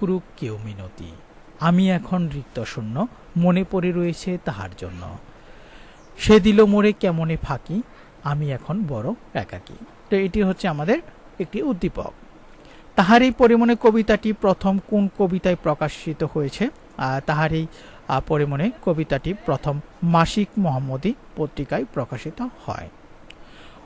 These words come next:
"উপেক্ষায় ঋতুরাজে কেন কবি দাও তুমি ব্যথা?" উক্তিটি দ্বারা কি বোঝানো হয়েছে? "উপেক্ষায় ঋতুরাজে কেন কবি তুমি দাও তুমি ব্যথা?"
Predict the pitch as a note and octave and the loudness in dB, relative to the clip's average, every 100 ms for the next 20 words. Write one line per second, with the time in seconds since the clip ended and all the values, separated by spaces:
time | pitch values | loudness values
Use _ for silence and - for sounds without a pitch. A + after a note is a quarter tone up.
0 | - G#3+ A#3+ C4 - B3 G#3+ G#3+ A#3+ A3+ | -2 0 4 4 6 4 6 4 4 4
1 | A3 A#3 A3 G3 F3+ F#3 G3+ E3+ F#3+ E3+ | 4 0 0 0 0 -2 -2 0 0 0
2 | E3+ C#3+ E3+ - D#3+ D#3 C#3+ C3 - D3+ | 0 2 0 -2 -4 -4 -4 -6 -6 -6
3 | C4 - - - - - - - - - | -6 -10 -20 -20 -20 -20 -20 -20 -20 -20
4 | - - - G#3 F#3+ - E3+ E3+ D#3 - | -20 -14 -2 0 0 -6 -4 -2 -2 -4
5 | G#3+ F#3+ D#3 - C3+ A#2+ B2 A2 - B3+ | -4 -4 -4 -8 -8 -8 -10 -10 -4 -4
6 | - - - - - - - - - - | -6 -20 -20 -20 -20 -20 -20 -20 -20 -20
7 | - - - - A#3 C4+ - - A#3+ A#3+ | -20 -20 -14 0 4 4 2 4 6 6
8 | G#3 - F#3+ F#3 E3+ F#3+ F#3 D#3+ D3+ E3 | 2 2 4 4 4 0 2 -2 0 -2
9 | D#3+ D3 D#3+ - D3 C#3+ D#3 - - - | -2 -2 -4 -4 -6 -4 -8 -12 -20 -18
10 | - E3 D3+ D3 D#3 C#3+ C#3 B2+ - E3+ | -10 -2 0 0 -2 -4 -4 -6 -4 -4